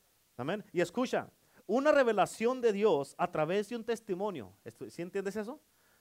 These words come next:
Una revelación de Dios a través de un testimonio siempre es una invitación para conocer a Dios de esa manera. Una revelación de Dios a través de un testimonio es una invitación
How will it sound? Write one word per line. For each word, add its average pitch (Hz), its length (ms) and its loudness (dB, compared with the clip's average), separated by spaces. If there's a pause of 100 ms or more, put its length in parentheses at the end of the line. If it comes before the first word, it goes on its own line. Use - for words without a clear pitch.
(160)
Una 214 300 0
revelación 170 560 -2
de 190 80 -6
Dios 165 200 -6
a 151 40 -8
través 135 320 -4
de 180 80 -8
un 180 80 -10
testimonio 160 680 -8 (880)
siempre 220 540 -2
es 220 160 -4
una 220 140 -6
invitación 175 720 -8
para 165 220 -4
conocer 131 440 -8
a 143 80 -4
Dios 123 180 -6
de 117 100 -10
esa 113 160 -12
manera. 101 500 -10 (1120)
Una 151 200 -4
revelación 214 840 4 (380)
de 220 180 2
Dios 226 380 6
a 151 60 -2
través 175 400 2
de 233 80 -4
un 214 60 -8
testimonio 190 760 -2
es 175 240 -2
una 233 200 0
invitación 220 840 0